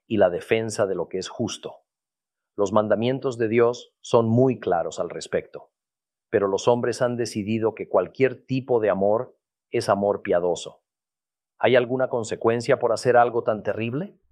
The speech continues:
Según Pablo, sí. Desde el punto de vista espiritual y celestial, hubo cinco razones registradas en Jueces para la caída de Israel de la gracia. Primero,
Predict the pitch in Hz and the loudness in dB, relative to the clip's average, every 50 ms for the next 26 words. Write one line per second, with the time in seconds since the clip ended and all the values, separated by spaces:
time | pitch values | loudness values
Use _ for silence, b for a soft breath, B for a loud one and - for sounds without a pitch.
0 | _ _ _ _ _ _ _ _ _ - - - 92 90 113 131 131 - 143 135 | _ _ _ _ _ _ _ _ _ -10 -6 -6 0 0 0 0 6 6 6 6
1 | 139 135 139 143 143 - - 104 82 - - _ _ _ _ _ _ _ _ _ | 6 2 -4 -12 -18 -14 -14 -14 -14 -14 -18 _ _ _ _ _ _ _ _ _
2 | _ _ _ _ _ _ _ - 117 104 98 107 98 - - - 139 156 170 160 | _ _ _ _ _ _ _ -4 -2 2 2 2 2 2 -2 -2 -2 -2 0 -2
3 | 180 165 139 123 113 127 139 131 139 - 127 113 - - 113 101 92 - - 117 | -2 -2 -2 -2 -4 -6 -10 -6 -4 -4 -4 -4 -6 -8 -10 -10 -8 -2 4 4
4 | 117 107 98 98 - _ 107 101 - 107 90 82 78 - - - 120 123 127 139 | 6 6 4 0 -8 _ -20 -8 -6 -6 -6 -6 -10 -12 -4 2 2 2 2 2
5 | 151 156 _ _ _ _ _ _ _ _ - 135 127 120 123 117 - - - - | -2 -10 _ _ _ _ _ _ _ _ -6 -4 0 2 2 0 0 -4 -8 -8
6 | 139 151 165 170 180 185 180 190 185 185 - 185 165 - - 117 98 90 85 82 | -6 -4 -4 -4 -6 -6 -2 -2 0 0 0 -2 -2 -2 -2 -2 -2 -4 -8 -14
7 | 80 - - _ _ _ _ _ _ 107 98 - - 90 - - - 104 98 95 | -16 -20 -20 _ _ _ _ _ _ -8 -8 -8 -10 -14 -6 -2 0 2 2 2
8 | 92 95 95 98 - - _ _ _ _ - 92 87 - - - 127 127 120 - | 0 -2 -6 -6 -10 -16 _ _ _ _ -16 -14 -14 -6 -2 0 0 0 0 -4
9 | - 120 147 - - _ _ _ _ _ _ - 107 104 101 98 92 - 98 90 | -8 -10 -10 -10 -16 _ _ _ _ _ _ 2 4 4 2 0 -2 -2 -4 -6
10 | 95 104 113 110 117 113 104 101 95 92 - - 95 92 92 87 92 98 98 98 | -6 -6 -2 0 0 0 0 -4 -6 -8 -12 -10 -6 -4 -4 -4 -4 -6 -6 -6
11 | 95 92 90 87 85 85 78 - - - - - - - _ _ _ _ _ _ | -4 -4 -4 -4 -6 -6 -8 -8 -10 -16 -20 -20 -20 -20 _ _ _ _ _ _
12 | _ _ _ _ _ _ _ _ _ _ _ _ _ _ - 113 110 113 117 120 | _ _ _ _ _ _ _ _ _ _ _ _ _ _ -6 -4 -2 0 0 -2
13 | 135 147 - | -2 -6 -8